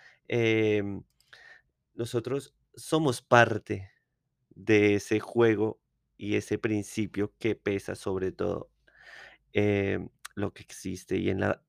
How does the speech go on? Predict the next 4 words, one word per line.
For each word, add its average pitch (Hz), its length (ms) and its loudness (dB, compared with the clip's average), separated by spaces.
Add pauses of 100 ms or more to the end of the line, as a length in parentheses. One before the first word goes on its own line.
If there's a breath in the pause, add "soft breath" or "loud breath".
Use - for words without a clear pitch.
(240)
realidad 98 540 -2
suprema 98 560 0
también. 101 420 2 (380 loud breath)
¿Cómo? 123 420 6